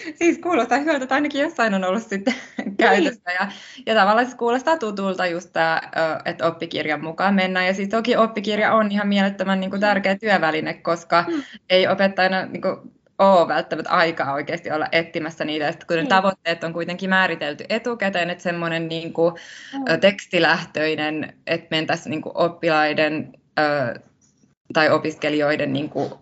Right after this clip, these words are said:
Speaker 1: itse valitsemien tekstien perusteella luoda sellaista omaa tavallaan oppikirjaa, niin se tavallaan,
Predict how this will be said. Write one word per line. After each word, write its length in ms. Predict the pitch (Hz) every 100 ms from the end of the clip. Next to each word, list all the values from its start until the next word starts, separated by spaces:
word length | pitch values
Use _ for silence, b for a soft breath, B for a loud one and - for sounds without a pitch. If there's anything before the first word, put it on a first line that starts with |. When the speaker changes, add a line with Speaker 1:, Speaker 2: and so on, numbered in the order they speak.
| -
Speaker 1:
itse 320 | 190 190 165
valitsemien 720 | 170 160 165 - 156 151 156
tekstien 520 | 170 170 - 151 151
perusteella 640 | 160 160 160 269 131 147
luoda 340 | 156 156 147 151
sellaista 540 | - 143 151 165 -
omaa 480 | 175 180 156 151 - -
tavallaan 500 | 151 139 123 135 -
oppikirjaa, 800 | 160 165 196 196 220 214 208 208
niin 160 | 190 185
se 100 | 185
tavallaan, 640 | 180 175 170 165 165 -